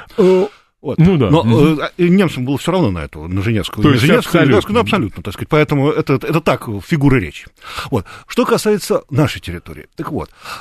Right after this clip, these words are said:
Speaker 2: а, учитывая, что война не была закончена, а война ш-, да какой закончена война, шла, была в самом разгаре всегда, то, а, вся территория, которую немцы захватили на, в Со-, в Советском Союзе, она делилась на, э, довольно значительные зоны.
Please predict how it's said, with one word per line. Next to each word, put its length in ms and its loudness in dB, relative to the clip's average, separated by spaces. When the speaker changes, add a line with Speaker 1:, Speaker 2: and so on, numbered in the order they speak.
Speaker 2:
а, 280 -4
учитывая, 440 2
что 200 -2
война 260 2
не 160 6
была 280 4
закончена, 720 -4
а 140 0
война 260 2
ш-, 180 -8
да 360 -2
какой 280 -4
закончена 500 -2
война, 180 -2
шла, 180 -2
была 220 2
в 40 -4
самом 300 0
разгаре 400 0
всегда, 520 -8
то, 380 2
а, 240 0
вся 240 -2
территория, 520 0
которую 400 2
немцы 280 2
захватили 580 -2
на, 420 -6
в 240 -16
Со-, 120 -6
в 100 -10
Советском 380 -6
Союзе, 400 2
она 360 4
делилась 480 2
на, 280 2
э, 140 -4
довольно 320 2
значительные 480 0
зоны. 360 -4